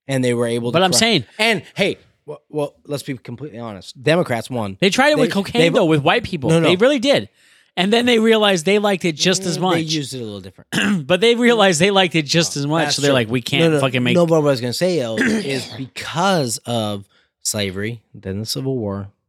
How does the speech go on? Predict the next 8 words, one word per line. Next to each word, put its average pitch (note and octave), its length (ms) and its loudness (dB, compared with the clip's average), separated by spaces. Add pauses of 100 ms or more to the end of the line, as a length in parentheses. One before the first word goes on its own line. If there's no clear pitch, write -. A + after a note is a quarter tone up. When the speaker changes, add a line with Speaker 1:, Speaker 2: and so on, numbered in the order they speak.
(160)
Speaker 1:
then G2+ 160 -2
Reconstruction, G2+ 800 -4 (500)
they C3+ 160 2
were A3 160 4
able F3+ 440 4
to - 120 -2
ghettoize C3+ 840 4 (200)
and A2 340 0